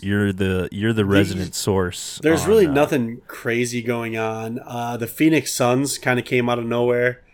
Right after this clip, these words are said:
Speaker 2: They beat the Lakers. Uh, they're putting it to the goddamn Ja-, or, uh, Nuggets right now. I
Speaker 1: Who's
Speaker 2: like
Speaker 1: the, who's on the, uh, Booker is on the
Speaker 2: Devin,
Speaker 1: Suns?
Speaker 2: yep, Devin Booker and Chris Paul.
Speaker 1: He
Speaker 2: The
Speaker 1: is good.
Speaker 2: He is awesome. He is,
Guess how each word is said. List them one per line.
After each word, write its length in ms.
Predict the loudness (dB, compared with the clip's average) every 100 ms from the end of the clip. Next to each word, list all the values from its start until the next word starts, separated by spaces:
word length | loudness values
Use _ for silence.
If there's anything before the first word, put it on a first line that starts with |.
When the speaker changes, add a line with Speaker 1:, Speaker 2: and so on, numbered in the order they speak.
| _
Speaker 2:
They 80 | -6
beat 160 | -2 -2
the 80 | -2
Lakers. 840 | -2 -2 0 0 -2 -4 -8 -10 _ _ _ _ _ _ _
Uh, 380 | -8 -6 -6 -10 -10
they're 420 | 0 2 2 -2 -12 -20 _ 4
putting 260 | 4 6
it 160 | 2 -2
to 240 | 2 2
the 60 | 4
goddamn 520 | 2 2 2 -2 -2 -2
Ja-, 260 | -2 0
or, 140 | 0 0
uh, 160 | -2 -2
Nuggets 380 | 0 0 -2 -6
right 200 | -8 -8
now. 360 | -10 -10 -12 _ _ _ _ _ _ _ 0
I 140 | 4
Speaker 1:
Who's 100 | 8
Speaker 2:
like 100 | 8
Speaker 1:
the, 260 | 8 6 2 -6 _ _ _ -20 -20 -20 _
who's 340 | -4 -4 -4 -8 -4
on 220 | -2 0
the, 80 | -2
uh, 160 | -2 -4
Booker 560 | -2 -2 0 0 -2 -6
is 120 | -2
on 80 | 0
the 40 | 2
Speaker 2:
Devin, 160 | 2 2
Speaker 1:
Suns? 100 | 0
Speaker 2:
yep, 240 | -2 -2
Devin 280 | 0 0 0
Booker 260 | -2 0 0
and 120 | 0
Chris 200 | -2 -6
Paul. 320 | -2 2 4
Speaker 1:
He 280 | 4 2 0
Speaker 2:
The 100 | 0
Speaker 1:
is 200 | -2 -4
good. 500 | -8 -2 0 0 -6 -18 _
Speaker 2:
He 300 | -6 0 0
is 160 | 0 -4 -8
awesome. 500 | 2 4 4 -2 -10
He 280 | -6 0 2
is, 400 | 2 -2 -6 -10